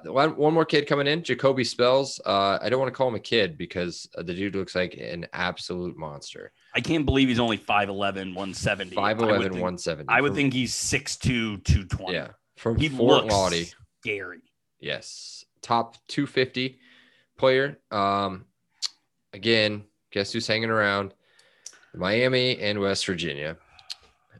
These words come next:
Speaker 1: Uh, four offers or four official visits scheduled. Uh, obviously I U this weekend, Miami the previous weekend, Syracuse the following weekend, and then West Virginia on the fourth. So,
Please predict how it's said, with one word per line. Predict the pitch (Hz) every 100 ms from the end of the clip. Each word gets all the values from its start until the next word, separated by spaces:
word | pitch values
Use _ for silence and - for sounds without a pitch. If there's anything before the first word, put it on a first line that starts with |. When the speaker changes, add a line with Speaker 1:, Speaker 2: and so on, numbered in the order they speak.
| -
Speaker 1:
Uh, | 90 92
four | 92 - 123 90
offers | 107 110 107 104 -
or | 104
four | - 143
official | 135 131 -
visits | 117 117 113 -
scheduled. | - 113 113 113 113 -
Uh, | - 95 85
obviously | 101 101 95 92
I | 98
U | 95 98
this | 92 -
weekend, | 98 98 95 87 _ - _ -
Miami | 110 123 117
the | 107
previous | 110 104 101 -
weekend, | 95 92 90
Syracuse | - 98 98 - 95 90 -
the | 90
following | 95 104 104 98 90
weekend, | 87 85 85 87 80 -
and | 85
then | 85 82
West | 87 85
Virginia | - 78 85 82
on | 65 80
the | 76
fourth. | - 85 78
So, | - - 87